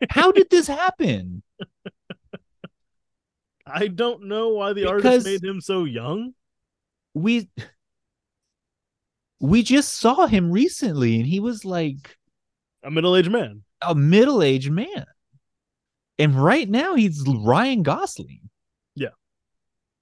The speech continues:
Speaker 2: I don't know.
Speaker 1: I
Speaker 2: Good
Speaker 1: mean,
Speaker 2: for him.
Speaker 1: good for him.
Speaker 2: Yes.
Speaker 1: Good for
Speaker 2: Uh,
Speaker 1: him.
Speaker 2: looks good, looks great for his age.
Speaker 1: He
Speaker 2: So
Speaker 1: looks
Speaker 2: he's
Speaker 1: fucking
Speaker 2: recapping
Speaker 1: phenomenal. This is the best Ben Urich has ever looked.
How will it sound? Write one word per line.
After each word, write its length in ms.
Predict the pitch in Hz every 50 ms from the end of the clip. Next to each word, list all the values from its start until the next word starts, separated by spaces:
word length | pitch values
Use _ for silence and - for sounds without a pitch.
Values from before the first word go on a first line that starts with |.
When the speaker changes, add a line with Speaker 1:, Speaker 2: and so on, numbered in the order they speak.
| _ _ _ _ _ _ _ -
Speaker 2:
I 60 | 170
don't 120 | 220 247 269
know. 120 | 226 160 - _ _ _ _ _ -
Speaker 1:
I 80 | 135
Speaker 2:
Good 80 | 175 226
Speaker 1:
mean, 80 | 226 214
Speaker 2:
for 100 | - 202
him. 80 | 139 101
Speaker 1:
good 160 | - 202 269
for 120 | - 370 285
him. 220 | 269 247 139 104 - _ - _ _ -
Speaker 2:
Yes. 200 | - 180 - _ _ _ _ _ _ _ _
Speaker 1:
Good 100 | - 202
for 60 | 131
Speaker 2:
Uh, 160 | 131 208 165 107
Speaker 1:
him. 60 | -
Speaker 2:
looks 120 | 190 -
good, 160 | - 226 208 - _ -
looks 120 | 233 -
great 240 | _ - 190 185 -
for 100 | - 123
his 140 | 113 104 104
age. 320 | 98 95 90 - - - _ _ _ _
Speaker 1:
He 60 | - -
Speaker 2:
So 220 | 170 165 165 170
Speaker 1:
looks 120 | 160 139 156
Speaker 2:
he's 160 | 240 269 214
Speaker 1:
fucking 160 | 185 220 226
Speaker 2:
recapping 40 | 214
Speaker 1:
phenomenal. 840 | 156 139 - 180 117 156 247 339 359 320 156 107 87 73 73 113 - _ _ - - _ _
This 160 | 196 240 -
is 140 | 381 349 320
the 120 | - 269
best 440 | 214 160 139 160 165 196 269 - - _
Ben 180 | 202 196 185 165
Urich 340 | 156 175 262 277 214 156
has 120 | 143 131 131
ever 180 | 127 117 107 101
looked. 560 | 101 113 180 311 415 - - _ _ _